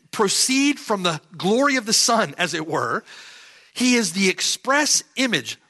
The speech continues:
Literally in the Greek, the word is character. He is the express image of his person and upholding all things by the word of his power. John chapter one, verse eighteen, "No one has seen God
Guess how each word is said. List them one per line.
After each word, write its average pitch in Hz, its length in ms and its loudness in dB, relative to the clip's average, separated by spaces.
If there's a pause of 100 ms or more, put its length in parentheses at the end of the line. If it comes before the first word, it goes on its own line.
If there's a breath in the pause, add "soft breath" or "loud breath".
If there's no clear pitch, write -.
(240)
Literally 247 460 2
in 214 60 -4
the 208 60 -2
Greek, 156 200 -4
the 143 80 -10
word 135 160 -4
is 117 80 -8
character. 127 580 -4 (1000 loud breath)
He 220 160 2
is 190 140 0
the 196 120 2
express 269 680 0 (220)
image 277 480 0
of 226 140 2
his 233 200 -4
person 160 640 -2
and 160 220 -4
upholding 208 720 0
all 233 260 4
things 185 380 -6
by 131 180 -2
the 127 80 -4
word 160 380 -2
of 151 100 -6
his 147 160 -4
power. 117 560 -4 (2250 soft breath)
John 170 240 0
chapter 196 240 -4
one, 165 240 -2
verse 147 240 -4
eighteen, 147 580 -6
"No 151 300 0
one 254 320 0
has 175 320 -4
seen 226 600 0
God 226 440 2